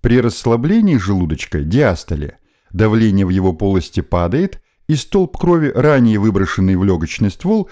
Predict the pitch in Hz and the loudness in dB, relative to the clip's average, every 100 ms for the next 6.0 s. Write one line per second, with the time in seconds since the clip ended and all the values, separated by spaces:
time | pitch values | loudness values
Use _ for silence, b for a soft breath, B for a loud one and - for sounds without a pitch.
0 | B - - 160 185 - 196 196 151 101 | B -6 -2 0 0 -2 0 2 2 0
1 | - - 73 73 78 69 71 - - - | -2 -6 -4 -2 -4 -4 -8 -12 -20 -20
2 | _ _ _ _ - - 98 151 196 214 | _ _ _ _ -8 -2 0 2 2 0
3 | 190 - 117 95 - 143 131 90 78 113 | -2 -2 -2 -2 -4 -2 -2 -4 -4 -2
4 | 185 - 160 156 135 113 - 101 104 120 | -2 -4 -4 -2 0 -2 0 0 2 2
5 | 120 117 107 107 - 123 139 147 95 73 | 2 0 -2 -4 -2 -2 0 0 0 -4